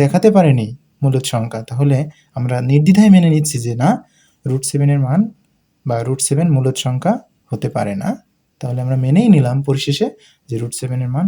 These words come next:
অবশ্যই মূলদ সংখ্যা হবে, কারণ রুট সেভেন হয় মূলদ সংখ্যা হবে না অমূলদ সংখ্যা হবে।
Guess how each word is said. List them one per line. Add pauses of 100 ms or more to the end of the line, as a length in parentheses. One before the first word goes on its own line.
(120)
অবশ্যই (380)
মূলদ
সংখ্যা
হবে, (920)
কারণ (420)
রুট
সেভেন
হয়
মূলদ
সংখ্যা
হবে
না
অমূলদ (100)
সংখ্যা
হবে।